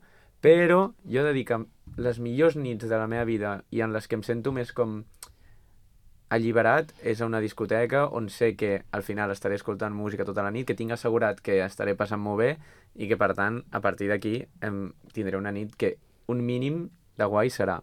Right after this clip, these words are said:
Això sí, també depèn molt de la discoteca i aquí ja n'entra-, no hi entrarem, però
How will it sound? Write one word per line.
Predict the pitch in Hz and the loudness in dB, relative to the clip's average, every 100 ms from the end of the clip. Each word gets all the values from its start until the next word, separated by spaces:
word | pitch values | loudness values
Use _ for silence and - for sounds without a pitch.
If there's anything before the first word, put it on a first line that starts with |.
| - - | -10 -8
Això | 98 123 | -2 0
sí, | 101 - | 0 -6
també | 80 | -6
depèn | 92 95 95 | -2 -2 0
molt | 101 117 | 2 2
de | 101 | 2
la | |
discoteca | 90 90 107 110 95 | -2 -2 -2 0 -2
i | |
aquí | 95 98 | -4 -4
ja | 110 | -4
n'entra-, | 110 98 98 - | -6 -4 -4 -4
no | 101 | -4
hi | |
entrarem, | 101 95 92 117 98 | -4 -2 0 0 -2
però | - 101 | -2 0